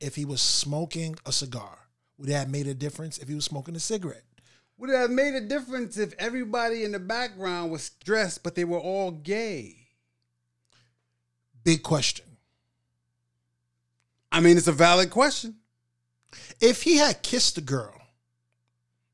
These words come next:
Speaker 1: that just happened to be formerly a male, would that have been a problem? Would he have been praised or fired?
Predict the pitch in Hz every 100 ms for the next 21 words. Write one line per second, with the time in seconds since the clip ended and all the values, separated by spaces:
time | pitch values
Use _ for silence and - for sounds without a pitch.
0 | _ 175 175 - - 214 220 - 180 202
1 | - 175 160 143 160 151 147 - _ _
2 | _ _ _ 208 208 196 185 190 196 160
3 | 165 196 226 254 - _ _ _ _ _
4 | _ _ _ _ _ - 165 175 202 180
5 | 185 170 196 190 202 202 220 220 _ _
6 | 180 233 269 202 196 175 - 247 277 302
7 | 269 - _ - 156 - - - -